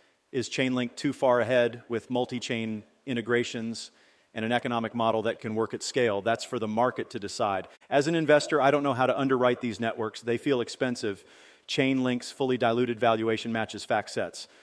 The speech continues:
But as a data consumer, I'm excited they exist. Bitwise famously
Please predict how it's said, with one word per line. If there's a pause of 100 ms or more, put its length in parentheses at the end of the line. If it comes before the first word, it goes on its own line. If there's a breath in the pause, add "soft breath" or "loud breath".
(320 loud breath)
But
as
a
data
consumer,
I'm
excited
they
exist. (1040)
Bitwise
famously